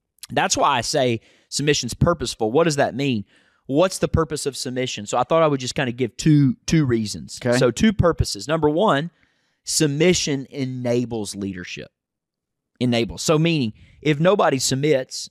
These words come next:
Speaker 1: nobody leads. So I know plenty of wives who long, long for their husbands to lead,
Speaker 2: Many.
Speaker 1: but they don't let them lead.
Speaker 2: Yeah.
Speaker 1: So they're holding tight to that root, crying out, "Lead, lead, lead, lead, lead," growling.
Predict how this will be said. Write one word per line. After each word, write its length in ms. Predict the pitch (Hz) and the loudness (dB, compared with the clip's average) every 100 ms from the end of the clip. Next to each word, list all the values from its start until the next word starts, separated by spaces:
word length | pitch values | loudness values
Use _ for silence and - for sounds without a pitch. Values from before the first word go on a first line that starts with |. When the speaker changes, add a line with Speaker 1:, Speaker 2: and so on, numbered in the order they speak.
| _ | _
Speaker 1:
nobody 400 | 101 139 127 104 | -4 -2 0 0
leads. 500 | 104 117 101 - - - _ _ _ _ _ _ | -2 -6 -10 -16 -20 -20 _ _ _ _ _ _
So 180 | - 135 | -2 2
I 140 | 135 170 | 2 4
know 180 | 160 135 | 4 4
plenty 300 | 170 160 131 | 2 2 2
of 100 | 113 | 2
wives 400 | 139 139 123 - | 2 2 0 -4
who 120 | 120 | -8
long, 800 | 107 113 135 156 143 120 107 101 | -6 0 4 6 6 4 0 -4
long 400 | 95 143 143 143 | -4 -2 -2 -2
for 160 | 127 123 | -4 -2
their 280 | 117 107 95 | 0 -2 -2
husbands 520 | - 143 123 113 104 | 0 0 0 -4 -4
to 80 | 110 | -4
lead, 440 | 110 127 127 107 110 | 0 0 0 -4 0
Speaker 2:
Many. 500 | 120 120 120 110 - _ | 0 0 -2 -6 -12 _
Speaker 1:
but 160 | 135 127 | -6 -4
they 120 | 135 | -4
don't 300 | 135 131 80 | -2 -4 -2
let 220 | 151 - | -4 -4
them 200 | 110 101 | -4 -4
lead. 280 | 101 92 - _ _ _ _ | -6 -10 -14 _ _ _ _
Speaker 2:
Yeah. 260 | 98 104 107 - | -4 -2 -4 -2
Speaker 1:
So 160 | 156 | 2
they're 120 | 139 123 | 2 2
holding 360 | 170 165 147 | 2 2 0
tight 280 | - 151 - | -2 -4 -4
to 80 | 135 | -2
that 200 | 131 98 | -2 2
root, 300 | 151 147 - | 4 4 2
crying 300 | 143 143 139 | -2 0 0
out, 200 | 139 - | -2 -2
"Lead, 260 | 180 170 | 0 0
lead, 240 | 175 175 165 | 0 -2 2
lead, 260 | 180 165 | 2 2
lead, 240 | 165 170 165 | 0 -2 -2
lead," 240 | 175 156 | -2 -2
growling. 640 | 120 135 165 120 113 156 | 0 0 0 -2 -6 -14